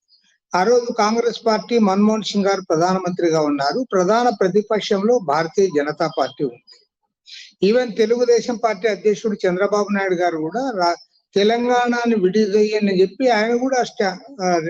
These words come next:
రిటర్న్ గా లెటర్ ఇచ్చాడు కదా ప్రణబ్ ముఖర్జీకి. ఆ రోజు రాష్ట్రపతికి అందరూ లెటర్ ఇచ్చిన తర్వాతనే జరిగింది. తర్వాత ఆనాటి ముఖ్యమంత్రి రోషయ్య గారు ఆల్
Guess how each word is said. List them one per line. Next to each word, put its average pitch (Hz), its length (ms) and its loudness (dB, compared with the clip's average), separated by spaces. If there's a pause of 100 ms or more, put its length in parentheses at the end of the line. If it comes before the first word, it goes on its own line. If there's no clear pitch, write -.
(140)
రిటర్న్ 233 340 0
గా 226 140 2
లెటర్ 190 320 0
ఇచ్చాడు 202 300 -2
కదా 202 200 -6 (160)
ప్రణబ్ 180 240 0
ముఖర్జీకి. 180 640 -4 (960)
ఆ - 20 2
రోజు 180 260 2
రాష్ట్రపతికి 175 600 -2
అందరూ 156 280 0
లెటర్ 165 280 -2
ఇచ్చిన 190 280 -2
తర్వాతనే 185 600 0
జరిగింది. 185 600 0
తర్వాత 208 500 0 (400)
ఆనాటి 196 420 2
ముఖ్యమంత్రి 190 600 -2
రోషయ్య 185 400 2
గారు 185 220 2
ఆల్ 175 220 2